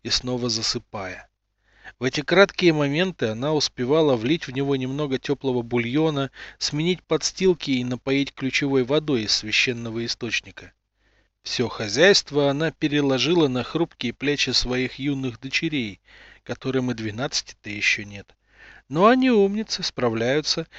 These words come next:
и даже уговаривали мать лечь отдохнуть, обещая глаз с Калины не спускать.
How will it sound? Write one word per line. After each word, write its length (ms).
и 100
даже 280
уговаривали 640
мать 300
лечь 240
отдохнуть, 640
обещая 500
глаз 440
с 100
Калины 380
не 140
спускать. 600